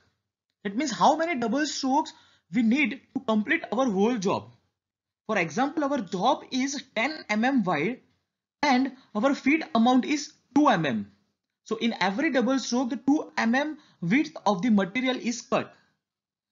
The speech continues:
So we require five double strokes to complete our whole workpiece.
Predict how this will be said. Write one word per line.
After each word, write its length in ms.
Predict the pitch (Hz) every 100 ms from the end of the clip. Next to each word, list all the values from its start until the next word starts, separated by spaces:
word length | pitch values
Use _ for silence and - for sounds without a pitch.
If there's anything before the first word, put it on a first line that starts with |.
| _ -
So 80 |
we 100 | 269
require 360 | 285 277 311 359
five 400 | - 214 226 302
double 280 | 247 220 247
strokes 300 | 240 247 247
to 100 | 311
complete 400 | 233 208 240 -
our 320 | - 226 269
whole 340 | - 139 196 269
workpiece. 600 | 190 156 - 117 -